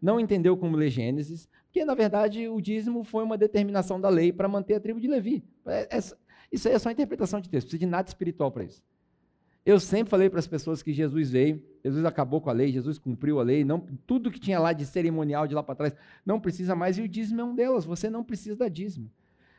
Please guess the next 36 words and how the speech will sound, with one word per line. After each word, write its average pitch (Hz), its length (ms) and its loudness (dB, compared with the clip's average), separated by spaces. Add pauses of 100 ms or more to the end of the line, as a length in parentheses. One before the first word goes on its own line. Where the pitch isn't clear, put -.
(300)
Você 185 360 0
quer 190 160 0
congregar 156 560 2
na 147 100 0
capela, 151 380 2
por 139 120 -4
exemplo, 156 220 0
"Ah, 208 60 4
aqui 190 180 0
é 220 40 4
obrigado 180 340 2
a - 40 -14
dar 151 80 2
dízimo?" 175 240 -2
Não, 320 120 -2
você 330 60 -8
não 349 80 -4
precisa 415 200 0
dar 427 80 0
dízimo. 135 420 -2
Eu 240 160 4
me-, 240 240 0
eu 262 160 4
mesmo 247 180 0
sou 247 140 0
contra 254 540 0
o 202 80 -4
termo 233 480 0
dízimo. 139 580 -4 (600)
Eu 156 120 2
acho 180 140 2
que 196 60 -2
isso 190 160 -4
limita 196 320 2
as 160 80 2
pessoas. 117 480 -6